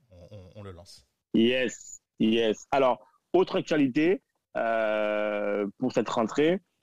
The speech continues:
Speaker 2: Alors, normalement, euh, Dominique nous avait déjà parlé à plusieurs reprises, en fait, de, de son nouveau projet, en fait, de podcast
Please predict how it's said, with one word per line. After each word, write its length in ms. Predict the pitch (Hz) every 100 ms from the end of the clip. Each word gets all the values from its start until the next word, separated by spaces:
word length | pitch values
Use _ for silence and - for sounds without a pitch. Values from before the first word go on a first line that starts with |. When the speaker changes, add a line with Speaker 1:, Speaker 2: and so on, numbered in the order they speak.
| _ -
Speaker 2:
Alors, 200 | 113 107
normalement, 680 | 135 160 151 139 147 147 120
euh, 480 | 110 104 101 98 104
Dominique 600 | 104 113 117 117 139 131
nous 100 | 123
avait 140 | 120
déjà 160 | 110 120
parlé 240 | 113 107
à 80 | 107
plusieurs 300 | - 107 123
reprises, 300 | 123 107 123
en 40 | 117
fait, 200 | 127 107
de, 160 | 104
de 240 | 101 92 107
son 120 | -
nouveau 280 | 107 104 120
projet, 420 | - 131 110 120
en 120 | 117
fait, 200 | - 117
de 120 | 107 101
podcast 680 | - 113 - - 120 -